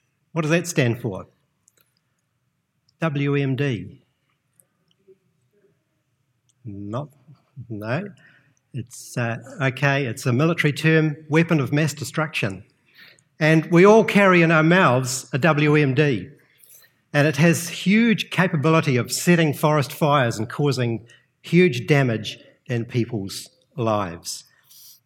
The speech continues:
Uh, judging, it causes lasting damage, hurts that are hard to heal. It affects love and trust in relationships, and it can lead to bitterness and anger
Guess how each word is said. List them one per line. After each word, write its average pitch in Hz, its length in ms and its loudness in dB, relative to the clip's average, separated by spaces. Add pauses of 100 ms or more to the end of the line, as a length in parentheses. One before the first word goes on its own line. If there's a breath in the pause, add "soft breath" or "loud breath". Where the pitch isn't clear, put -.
(800)
Uh, 117 280 -6
judging, 165 760 0
it 123 140 -6
causes 143 580 0
lasting 170 560 2
damage, 113 580 -2
hurts 175 360 0
that 151 120 -6
are 143 80 -2
hard 156 260 -2
to 147 80 -2
heal. 123 420 -2 (400 loud breath)
It 156 100 -2
affects 180 440 -4
love 165 400 2
and 120 140 -2
trust - 380 -6
in 123 120 -2
relationships, 131 920 -4 (240 soft breath)
and 139 140 -2
it 139 80 -10
can 127 160 -2
lead 143 280 0
to 127 100 -6
bitterness 123 680 -2
and 143 240 -8
anger 131 500 -4